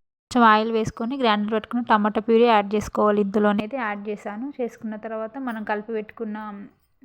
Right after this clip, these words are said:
మ్, మసాలా అది ఉంటుంది కదా ఎగ్, అది ఇందులో వేసుకోవాలి. So వేసుకున్నాక మంచిగా ఒకసారి కలుపుకొని, so మనకు రైస్ అనేది సెవెంటీ పర్సెంట్ వరకు కుక్ అయితే చాలు.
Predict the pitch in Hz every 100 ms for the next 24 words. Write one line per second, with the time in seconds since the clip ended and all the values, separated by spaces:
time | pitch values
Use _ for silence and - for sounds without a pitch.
0 | 226 214 214 226 214 233 220 214 214 208
1 | 226 220 220 226 202 294 - _ _ _
2 | _ _ 233 220 220 220 240 220 214 -
3 | 214 202 202 294 415 _ _ _ _ _
4 | _ _ _ 240 226 226 220 - 240 220
5 | 220 214 302 415 _ _ _ _ 233 208
6 | 240 220 - 226 220 214 214 - 233 349
7 | - _ _ _ _ - 233 233 285 -
8 | 240 226 226 214 220 - 233 233 226 -
9 | 220 220 226 233 240 247 220 - 214 214
10 | 220 220 294 254 233 220 214 240 226 202
11 | 196